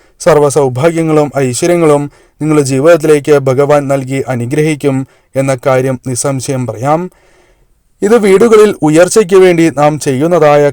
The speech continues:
കാര്യങ്ങളാകുന്നു. അതിനാൽ ഇപ്രകാരം ചെയ്യുന്ന വീടുകളിൽ ഉയർച്ച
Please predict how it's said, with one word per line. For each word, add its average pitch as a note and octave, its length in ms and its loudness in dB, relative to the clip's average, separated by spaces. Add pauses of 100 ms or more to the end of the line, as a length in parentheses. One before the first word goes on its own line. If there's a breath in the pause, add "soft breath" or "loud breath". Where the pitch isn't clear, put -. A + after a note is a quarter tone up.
(100)
കാര്യങ്ങളാകുന്നു. C3 760 -2 (280)
അതിനാൽ C#3+ 320 0
ഇപ്രകാരം D3 560 2
ചെയ്യുന്ന C#3 360 -2
വീടുകളിൽ C#3+ 580 0 (260)
ഉയർച്ച C3+ 380 -2